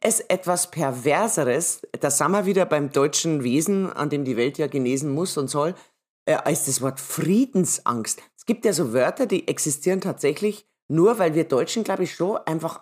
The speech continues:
anfällig sind für Ideologien, besonders wenn's perverse sind.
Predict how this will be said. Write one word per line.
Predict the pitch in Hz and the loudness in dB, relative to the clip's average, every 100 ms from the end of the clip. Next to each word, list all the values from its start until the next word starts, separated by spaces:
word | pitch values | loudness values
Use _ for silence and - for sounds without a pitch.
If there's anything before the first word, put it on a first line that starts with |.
| - | -2
anfällig | 147 214 - 247 240 | 0 0 0 0 0
sind | - 208 202 | -2 -2 -2
für | - | -2
Ideologien, | - 143 151 127 117 139 185 226 | -4 -2 0 0 -2 -2 -2 -2
besonders | - 165 147 | 0 -2 -2
wenn's | 147 135 | -4 -6
perverse | 139 104 110 123 175 | -4 0 0 0 0
sind. | - 202 | 0 0